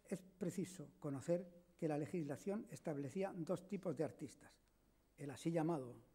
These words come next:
simplemente, el que actúa de creador sin más, y el llamado artista profesionalizado,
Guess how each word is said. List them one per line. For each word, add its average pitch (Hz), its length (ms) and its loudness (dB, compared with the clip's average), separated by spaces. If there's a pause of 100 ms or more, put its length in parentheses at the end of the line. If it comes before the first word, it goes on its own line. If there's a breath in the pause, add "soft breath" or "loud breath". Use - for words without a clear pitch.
simplemente, 156 680 2 (220 loud breath)
el 131 160 -4
que 147 100 -6
actúa 165 340 2
de 139 120 0
creador 147 360 2
sin 165 200 2
más, 170 160 0 (320 loud breath)
y 160 120 2
el 156 100 6
llamado 190 420 4
artista 190 600 2
profesionalizado, 143 1040 2